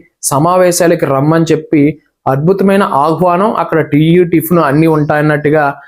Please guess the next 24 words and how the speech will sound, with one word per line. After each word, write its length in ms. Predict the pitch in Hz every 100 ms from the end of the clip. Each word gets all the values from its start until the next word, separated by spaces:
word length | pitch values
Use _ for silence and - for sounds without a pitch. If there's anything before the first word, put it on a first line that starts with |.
| _ _
ప్రచారం 380 | 117 - 156 160 156
చేయడంతో 360 | 147 143 147 143
పాటు, 240 | 139 147 147 143 - _ 160
పిల్లల్ని 360 | 160 190 208 220 - 127
ఆకర్షించడంతో 720 | 156 180 185 175 170 165 165 160
పాటు 240 | 147 156 147 151 _ _ - 147
బైబిల్ 320 | 165 214 226 196
కూడా 120 | 180 165
ఇచ్చి, 220 | 165 160 151
ఆ 40 | 143
బైబిల్ 260 | 139 151 165 139
వాళ్ళ 160 | 139 135
చేత 120 | 143 135
చదివించాలి, 600 | 135 139 139 131 123 120 117 _ _ -
తద్వారా 400 | 139 139 156 175 131
మత 120 | 131 175
మార్పిడికి 420 | 190 196 196 175 151
గురి 120 | 143 139
చేయాలని 360 | 143 139 135 131
చెప్పేసి 420 | 127 135 - 131 131 _ _ -
స్కూల్ 260 | 165 175 160
యాజమాన్యంలో 600 | 147 147 143 143 143 143 139
కొంతమంది 520 | 147 170 175 151 160 151
వ్యక్తులు 360 | 139 135 151